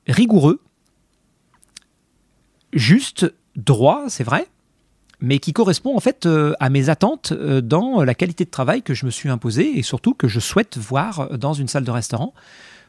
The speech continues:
Par contre, euh, de la bienveillance, ça passe par, euh, former ses collègues, leur expliquer le pourquoi du comment, pourquoi ça a fonctionné et pourquoi ça a moins bien fonctionné. Euh, ne jamais rester justement sur un sentiment de, de frustration pour les collègues en se disant, « Mais je me suis fait réprimander » ou « Je me suis fait remonter les bretelles », comme on peut dire.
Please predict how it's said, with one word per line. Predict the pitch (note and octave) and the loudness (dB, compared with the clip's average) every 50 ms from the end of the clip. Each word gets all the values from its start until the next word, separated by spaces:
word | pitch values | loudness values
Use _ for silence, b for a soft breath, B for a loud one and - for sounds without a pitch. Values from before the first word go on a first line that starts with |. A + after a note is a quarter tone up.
| B | B
Par | - E3 - - | -4 -4 -2 0
contre, | F3+ F#3+ C4 B3 - - - - - | 2 2 2 0 -2 -8 -10 -4 -2
euh, | D3 B2+ B2 B2 A#2+ A#2+ A#2+ | 0 0 2 2 2 0 0
de | A2+ A2 E3 | 0 2 2
la | E3+ F3 | 2 2
bienveillance, | C#3+ E3 D#3+ D3+ D#3+ D3 D3+ D3+ C#3+ - | 2 2 2 2 2 2 2 0 -2 -2
ça | - C3 | -4 -4
passe | - C3 B2+ - - | -4 -2 -4 -4 -4
par, | - - B2 A#2+ A2 A2+ | -2 -2 -2 0 0 -2
euh, | A2 A2 A2+ - - - | -2 -4 -4 -6 -10 -12
former | - - - F#3+ F3+ F3+ | -6 -4 -2 2 2 2
ses | - - - | 2 2 0
collègues, | - C3+ D#3+ A3+ C4 - b b b b b b b b b b b b - | 2 2 2 0 -2 -6 b b b b b b b b b b b b 0
leur | C#3 E3+ | 0 2
expliquer | G3 G3 - - G#3 F3+ G3+ F#3+ | 2 0 -2 -6 -4 -2 0 2
le | F3 D#3 | 2 0
pourquoi | - D#3+ - - D#3+ | 0 -4 -4 -2 -2
du | C#3 C#3 | -2 -2
comment, | - C#3+ B2 C#3+ G3+ A#3+ | -4 -4 -4 -4 -4 -6
pourquoi | - D3+ - - D3+ C3 | -8 -14 -6 -4 -4 -4
ça | - B2+ A#2+ | -2 -2 -4
a | A#2+ A#2+ | -4 -4
fonctionné | - - - D#3 C#3 - - C#3+ C#3 C3+ A2+ - _ _ _ | -8 -10 -8 -8 -6 -4 -2 -2 -2 -2 -4 -8 _ _ _
et | - | -10
pourquoi | - C3+ A2+ - C3+ A#2 | -8 -8 -4 -4 -4 -4
ça | - - A#2 | -2 -2 -2
a | A2+ | -2
moins | A2+ A#2+ B2+ B2+ | -2 -2 -2 -2
bien | B2+ B2 | -2 -4
fonctionné. | - - A2+ - - B2 B2+ G3+ - B B B B B B B B B B B B B B - | -4 -4 -6 -4 -2 -2 -2 -2 -6 B B B B B B B B B B B B B B -2
Euh, | C#3+ C3 C3 C3 | 0 2 2 2
ne | C3 C3+ C#3+ C#3+ | 2 2 2 4
jamais | D3 A3 C4+ C#4 | 4 4 2 4
rester | A3 G#3 - - G#3+ G3+ | 2 2 0 2 0 0
justement | D3+ D3 - - E3 E3 F3+ F3 | 0 -2 -2 -2 -2 0 0 -2
sur | - - B2 C3+ | -4 -4 -4 -4
un | B2+ | -2
sentiment | - D#3 C#3+ - - D3+ D3+ D#3 E3 D#3+ D3+ | -4 -4 -6 -4 -2 -2 0 0 0 -2 -2
de, | B2 C3 C3 C3 C3 B2+ B2+ A2+ A#2+ B2 B2+ - _ _ _ - - - | -2 -2 0 0 0 0 0 -2 -4 -6 -8 -10 _ _ _ -16 -12 -6
de | A2+ C3 | -6 -6
frustration | - - F3 - - - D#3+ - - F#3 F#3 | -4 -4 -6 -4 -2 -4 -4 -2 -2 -4 -4
pour | F3 - C#3+ | -2 -2 -2
les | C#3 - | -2 0
collègues | - C#3+ C#3+ D#3 D#3 C#3+ | 0 0 0 0 0 -2
en | C3+ A#2 | -4 -4
se | - - C3 | -4 -4 -4
disant, « | B2 B2+ B2 C#3+ D3+ D#3 D3+ | -4 -4 -4 -2 -2 -2 -2
Mais | C3+ B2+ | -2 -2
je | A#2+ G#2+ C3+ | -2 -2 -4
me | B2+ | -6
suis | - - C#3 | -4 -6 -6
fait | - - D3 | -4 -2 -2
réprimander » | C3+ C#3 - - C3+ C#3 C#3 D3+ G3 A#3 A#3 | -2 -2 -2 -4 -4 -2 -2 -2 -2 -2 -2
ou « | F#3+ C#3+ | -4 -4
Je | A2+ C3+ | -4 -4
me | B2 | -6
suis | - - | -6 -8
fait | - - C3+ | -6 -4 -2
remonter | D#3+ F#3 F3+ E3 - D#3+ | -2 -2 -2 -4 -4 -4
les | D3 C#3 | -4 -2
bretelles », | B2 C3+ C3+ - A#3 C4 A3+ | -2 -2 -2 -2 -4 -4 -2
comme | - D3 C#3+ | -2 -2 -4
on | C#3 | -2
peut | B2 C#3+ | -4 -4
dire. | C3+ D#3 G#3 C#4 | -2 -2 -2 -4